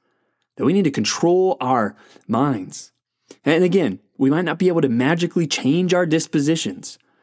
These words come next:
but if we control our thoughts and we focus on things that are true, things that are just, and really we turn our minds to the character of God and the realities about him,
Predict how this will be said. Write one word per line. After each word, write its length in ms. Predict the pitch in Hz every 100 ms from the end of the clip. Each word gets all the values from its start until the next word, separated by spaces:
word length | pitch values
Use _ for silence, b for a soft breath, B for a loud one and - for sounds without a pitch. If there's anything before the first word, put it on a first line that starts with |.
| b -
but 120 | 110
if 120 | -
we 140 | 208
control 560 | 233 208 - 160 170 165
our 120 | 160
thoughts 400 | 147 156 131 107
and 120 | 117
we 80 | 135
focus 560 | 180 - 180 208 190 -
on 220 | 120 117
things 320 | 135 175 165
that 140 | 160 147
are 80 |
true, 440 | 123 - 175 160 117
things 260 | 180 180
that 160 | 165 160
are 60 | 135
just, 500 | 110 151 151 131 - B B
and 140 | 110
really 340 | 123 208 180 135 B -
we 140 | 117
turn 520 | 110 147 196 208 196
our 280 | - 135 147
minds 480 | 143 151 160 135 -
to 140 | -
the 80 | 110
character 580 | 104 - 175 175 - 131
of 180 | 104 -
God 460 | 143 175 160 107
and 140 | - 117
the 80 | 110
realities 720 | 120 117 156 190 180 170 147
about 380 | 127 143 151 -
him, 360 | 156 143 98